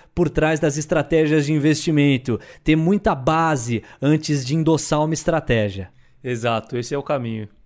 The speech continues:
Speaker 1: E como a gente não gosta de sonhar pequeno, uma meta maior, por que não, é fortalecer a educação financeira no Brasil. A nossa produção foi atrás de alguns dados, pra não ficar muito poluído, a gente escolheu dois,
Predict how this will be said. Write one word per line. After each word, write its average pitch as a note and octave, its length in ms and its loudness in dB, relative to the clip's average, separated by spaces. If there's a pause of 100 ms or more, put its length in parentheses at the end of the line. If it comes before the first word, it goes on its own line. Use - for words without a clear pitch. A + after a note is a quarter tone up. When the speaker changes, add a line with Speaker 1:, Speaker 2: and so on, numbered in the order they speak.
(300)
Speaker 1:
E F#4+ 80 -4
como D3 160 4
a C#3 60 4
gente C3+ 200 0
não C3 120 0
gosta B2+ 260 0
de A#2+ 60 -10
sonhar B2+ 260 0
pequeno, D#3 540 0 (260)
uma C4+ 160 0
meta D3 260 0
maior, E3+ 440 2
por C3 160 -4
que D3 160 0
não, D3+ 320 2 (240)
é A3+ 100 0
fortalecer A3+ 600 2
a - 20 4
educação A3+ 480 -2
financeira G#3 640 2
no F3+ 100 2
Brasil. B2+ 460 0 (400)
A E3+ 80 0
nossa A#3+ 200 0
produção G#3 400 0
foi G3+ 160 2
atrás D#3 400 0
de B2+ 140 -2
alguns A#2+ 340 0
dados, C3+ 440 -2
pra F#3+ 160 0
não F#3 80 -2
ficar E3 160 -2
muito D3+ 240 -2
poluído, B2+ 520 2
a C3 60 -10
gente D#3+ 160 -4
escolheu E3+ 320 2
dois, B2 600 2